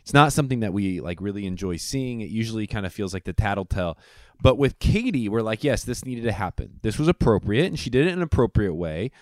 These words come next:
or the best that she could." So Matt's now aware of it. Now, this week, there was an interesting thing that happened. Uh, I did an interview, and I, I said, uh, I was trying to support Matt, and I said, "Matt just doesn't know." And, well, the headline reads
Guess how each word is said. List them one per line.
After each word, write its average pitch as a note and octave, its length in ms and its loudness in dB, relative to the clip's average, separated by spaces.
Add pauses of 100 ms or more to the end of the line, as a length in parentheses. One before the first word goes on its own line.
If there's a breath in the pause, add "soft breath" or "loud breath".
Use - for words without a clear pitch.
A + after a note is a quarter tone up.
(100)
or B2+ 100 6
the C#3 80 4
best B2 340 4
that G#2 120 -10
she A#2+ 160 -6
could." F#2 480 -2 (360 soft breath)
So - 140 6
Matt's C#3+ 400 2
now D3+ 220 2
aware G#2+ 320 2
of E2 100 -4
it. - 120 -20 (180)
Now, A2+ 320 4
this B2 240 -2
week, B2+ 220 -2
there G#2 100 -2
was G2+ 100 -2
an G#2+ 80 -2
interesting B2 320 -2
thing G#2 140 -6
that F#2+ 80 -4
happened. F2+ 460 -10 (1120 soft breath)
Uh, F#2+ 60 0
I G2+ 200 4
did B2 180 6
an F#2+ 80 -2
interview, F#2 440 0 (400 soft breath)
and G#2 200 2
I, G2 380 6
I G2 40 2
said, G2+ 360 0 (200)
uh, F#2 300 2 (100)
I A2 80 2
was A2 140 2
trying F3 220 2
to D3+ 60 2
support - 360 2
Matt, D2+ 180 -8
and G#2+ 160 -6
I G#2+ 60 -4
said, G#2 260 -2
"Matt B2 240 0
just D#3+ 140 -8
doesn't G#2 260 0
know." B2+ 380 -4
And, E2+ 120 -6
well, F#2+ 120 -2
the F#2+ 80 0
headline F#2+ 420 -2
reads F2 340 -4